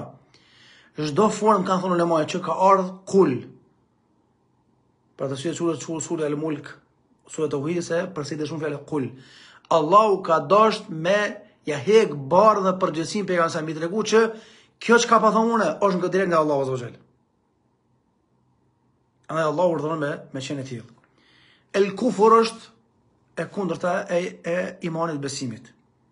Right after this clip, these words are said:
Dhe El Kafirun është për qëllim këtë sure krye parët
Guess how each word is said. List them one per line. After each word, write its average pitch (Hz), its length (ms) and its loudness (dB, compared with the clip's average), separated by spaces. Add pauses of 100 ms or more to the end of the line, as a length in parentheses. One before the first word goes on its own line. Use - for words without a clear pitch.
(800)
Dhe 170 380 2 (340)
El 190 160 0
Kafirun 196 800 0 (1200)
është 190 160 -6
për 214 140 -2
qëllim 208 280 0
këtë 190 220 -2
sure 208 340 0 (1400)
krye 180 380 2 (280)
parët 180 600 2